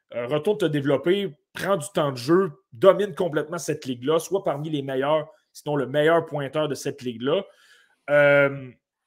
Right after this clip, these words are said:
là, si on le garde, par contre, encore un trente, euh, tu sais, supposons trente, trente-cinq matchs, supposons qu'on débarque au mois de février, il est encore avec le Kraken, qui est encore régulièrement laissé de côté et qui est encore sur un quatrième trio.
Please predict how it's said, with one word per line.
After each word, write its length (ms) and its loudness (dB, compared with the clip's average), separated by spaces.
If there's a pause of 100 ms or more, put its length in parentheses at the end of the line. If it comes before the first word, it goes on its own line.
(300)
là, 180 2
si 160 -2
on 100 4
le 60 4
garde, 320 4
par 180 -4
contre, 380 -2
encore 480 2
un 80 -6
trente, 380 -6
euh, 280 -8
tu 120 -6
sais, 60 -10
supposons 340 -6
trente, 240 -4
trente-cinq 480 -6
matchs, 220 -2
supposons 280 4
qu'on 120 -2
débarque 320 0
au 80 -4
mois 140 -2
de 60 -6
février, 400 -4
il 120 -8
est 100 -8
encore 200 -2
avec 180 -4
le 80 -2
Kraken, 560 -4 (360)
qui 80 -6
est 100 -4
encore 380 4
régulièrement 560 -2
laissé 240 -4
de 60 -14
côté 400 -2
et 80 -4
qui 100 -6
est 120 -6
encore 340 0
sur 120 -10
un 40 -10
quatrième 400 -10
trio. 420 -10